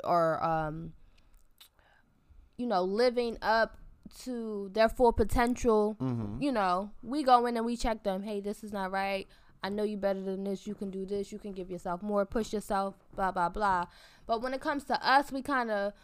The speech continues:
Speaker 1: we kinda pit checking ourselves on the back burner.
Speaker 2: Yeah.
Speaker 1: Because that's the real work.
Speaker 2: Mm-hmm.
Speaker 1: Like, when you sitting with yourself and you're like, "Okay, you've been real ugly lately."
Speaker 2: Yeah.
Speaker 1: Like,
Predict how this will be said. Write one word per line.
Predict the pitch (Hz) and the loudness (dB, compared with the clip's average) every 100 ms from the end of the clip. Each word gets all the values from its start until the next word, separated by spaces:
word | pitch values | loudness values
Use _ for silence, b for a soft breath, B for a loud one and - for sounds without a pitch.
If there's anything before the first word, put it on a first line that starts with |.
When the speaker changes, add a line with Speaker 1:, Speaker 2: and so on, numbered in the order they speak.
| b - | b -6
Speaker 1:
we | |
kinda | 311 359 254 | 0 2 0
pit | - 269 | -2 -4
checking | - 269 262 | 0 0 2
ourselves | 220 220 254 240 | 0 2 2 2
on | 208 | 0
the | 196 | -4
back | 202 214 | 0 0
burner. | 190 175 170 139 135 | -2 -4 -4 -2 4
Speaker 2:
Yeah. | 156 147 104 | 6 6 4
Speaker 1:
Because | - 262 247 220 214 202 202 - - - _ - _ _ - | -2 0 2 4 4 0 -6 -16 -20 -20 _ -20 _ _ -2
that's | 220 277 - | 8 10 10
the | 294 | 6
real | 208 254 202 | 6 8 8
work. | 170 - - - - | 4 -2 -6 -12 -6
Speaker 2:
Mm-hmm. | 127 127 117 | -2 0 0
Speaker 1:
Like, | 107 208 | 0 0
when | 233 | 0
you | 285 | 2
sitting | 359 370 285 | 2 0 -2
with | 277 285 | -2 -4
yourself | 277 262 247 | -4 -4 -4
and | 220 | -6
you're | 233 | -6
like, | 196 | -4
"Okay, | 185 202 185 165 175 - - - - - - - - _ - - - | -4 -6 -6 -8 -8 -16 -20 -18 -16 -16 -18 -20 -20 _ -20 -14 2
you've | 370 466 | 4 4
been | 269 | 2
real | 233 226 - | 0 -2 0
ugly | 214 208 202 | -2 -2 -4
lately." | 185 175 - - - 127 | -2 -2 -4 -6 -4 4
Speaker 2:
Yeah. | 139 139 123 | 8 10 8
Speaker 1:
Like, | 196 | 6